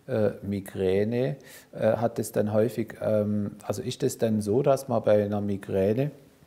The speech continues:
also ich muss die blöde Frage stellen, weil ich hab noch nie Migräne, ähm, da bleibt man zu Hause von der Arbeit?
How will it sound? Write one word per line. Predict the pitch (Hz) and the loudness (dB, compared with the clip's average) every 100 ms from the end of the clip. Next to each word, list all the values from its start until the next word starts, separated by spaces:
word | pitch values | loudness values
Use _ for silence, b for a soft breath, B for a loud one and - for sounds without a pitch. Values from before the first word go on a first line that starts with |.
| - | -8
also | 101 | -6
ich | 101 | -4
muss | 117 - | -6 -8
die | |
blöde | 107 95 95 95 | -6 -2 -2 -2
Frage | - 92 95 92 | -4 -4 -4 -6
stellen, | 104 117 | -2 0
weil | 120 104 | 2 0
ich | |
hab | 110 - | -2 -4
noch | 127 | -4
nie | 127 131 131 - _ _ _ _ _ _ - | -2 -2 -4 -12 _ _ _ _ _ _ -10
Migräne, | - 110 107 101 104 110 107 B B B B B - - | -6 -6 -2 -2 0 -4 -6 B B B B B -12 -8
ähm, | 98 98 98 98 95 95 - - _ | -6 -4 -4 -4 -6 -8 -12 -18 _
da | - | -8
bleibt | 98 101 101 | -2 -2 -2
man | - | -8
zu | - 87 | -6 -4
Hause | 90 95 | -4 -6
von | 90 90 | -6 -4
der | 87 | -4
Arbeit? | 85 87 - - | -4 -8 -12 -16